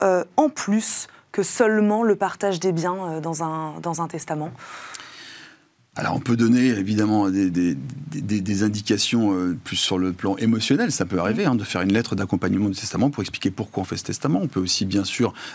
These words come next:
Speaker 2: euh, disposer, euh, de ses obsèques, comment est-ce qu'on souhaite que ces obsèques
Speaker 1: D'accord.
Speaker 2: se soient faites. On peut, euh, donner des informations sur, euh, le don de son corps à la science.
Speaker 1: Mhm.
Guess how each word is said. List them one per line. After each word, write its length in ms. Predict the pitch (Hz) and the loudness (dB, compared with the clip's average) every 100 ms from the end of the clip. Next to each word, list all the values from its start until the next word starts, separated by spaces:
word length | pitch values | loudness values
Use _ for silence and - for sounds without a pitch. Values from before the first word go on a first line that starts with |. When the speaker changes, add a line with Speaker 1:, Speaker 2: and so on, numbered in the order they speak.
| - | -2
Speaker 2:
euh, 100 | 87 | 0
disposer, 720 | 95 95 - 104 98 104 107 - - - | 0 -2 2 2 4 2 2 -2 -18 -2
euh, 280 | 90 92 90 | 2 2 2
de 300 | 92 98 98 | 2 2 2
ses 480 | 101 - 95 95 95 | 2 2 4 4 2
obsèques, 400 | 107 - 180 190 | 0 2 2 2
comment 240 | 98 98 | 0 2
est-ce 100 | 95 | 0
qu'on 200 | - 98 | 0 0
souhaite 240 | 92 95 - | 0 -4 -4
que 100 | - | -4
ces 140 | 92 | -2
obsèques 160 | 214 208 | 0 0
Speaker 1:
D'accord. 160 | 190 | 0
Speaker 2:
se 100 | 196 | -2
soient 160 | - 135 | -2 -2
faites. 260 | 196 202 | -2 -2
On 140 | - 110 | 0 0
peut, 240 | 113 107 - - - | 2 2 0 -10 -2
euh, 260 | 95 95 90 | 2 4 4
donner 380 | 98 101 107 104 | 2 4 4 4
des 160 | 101 | 0
informations 480 | 95 101 101 - 107 | 0 0 -2 0 -2
sur, 400 | 104 107 101 95 | -2 -2 -2 -2
euh, 520 | 92 92 92 92 98 98 104 107 107 | -4 -4 -6 -6 -8 -8 -6 -4 -2
le 120 | 101 | 0
don 180 | 98 110 | 2 2
de 80 | 110 | 2
son 220 | 98 - | 0 -4
corps 240 | 92 113 92 | 0 0 -2
à 60 | |
la 80 | 87 | -4
science. 480 | - 147 180 208 - | 0 2 2 0 -4
Speaker 1:
Mhm. 240 | 202 180 | -4 -4